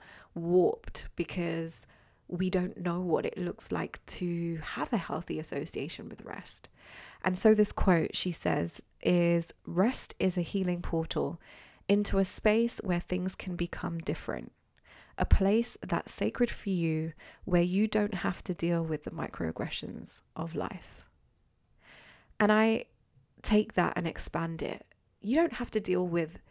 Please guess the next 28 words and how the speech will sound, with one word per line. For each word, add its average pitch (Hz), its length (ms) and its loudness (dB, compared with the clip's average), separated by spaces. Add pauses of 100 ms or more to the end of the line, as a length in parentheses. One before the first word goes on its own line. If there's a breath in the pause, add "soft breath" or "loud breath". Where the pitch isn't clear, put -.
(440 soft breath)
anything 214 680 6
else 143 480 2 (200)
that's - 240 0
happening - 600 2 (200)
in 170 140 -2
your 160 140 -4
life 156 340 -4
that - 180 -2
is 175 120 -2
causing 170 600 -2
you 156 240 -2
your 151 240 -4
peace, - 460 -8 (360 loud breath)
that - 220 0
is 165 480 -2 (180 loud breath)
causing 190 460 0
stress, - 640 -6
that - 200 0
is 170 240 0
causing 202 500 0
anxiety, 160 840 -6
that - 200 0
is 180 200 -2
causing 185 760 -2 (340 loud breath)
your 180 240 0
energy 185 440 -2
to - 180 -8
be 156 180 -6